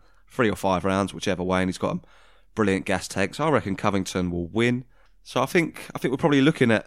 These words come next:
him. Yeah, he's gonna have to get another fight after this. So hopefully, like I say, he has been out for a little while. Hopefully this is a sign that Covington is just back now and he's right,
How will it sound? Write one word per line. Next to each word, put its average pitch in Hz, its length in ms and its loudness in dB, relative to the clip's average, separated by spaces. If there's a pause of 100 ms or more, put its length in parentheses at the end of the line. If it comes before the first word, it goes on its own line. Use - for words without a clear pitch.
(140)
him. 117 520 2 (540)
Yeah, 147 120 2
he's 139 120 2
gonna 151 120 0
have 143 80 0
to 151 80 -2
get 147 120 2
another 135 220 2
fight 151 320 0
after - 220 -6
this. 104 200 -2
So 135 300 -2
hopefully, 101 680 -2 (640)
like 139 140 -6
I - 20 -14
say, 139 200 -2
he 139 60 0
has 160 100 0
been 139 160 -2
out 143 200 -2
for 110 60 0
a 98 40 2
little 92 160 -2
while. 95 140 4
Hopefully 147 380 0
this 135 200 -2
is 120 80 -2
a 113 60 0
sign 117 340 0
that - 100 -4
Covington 107 400 -2
is 110 140 0
just - 240 -10
back - 260 -2
now 95 240 0
and 98 80 0
he's 92 120 -6
right, 92 160 -6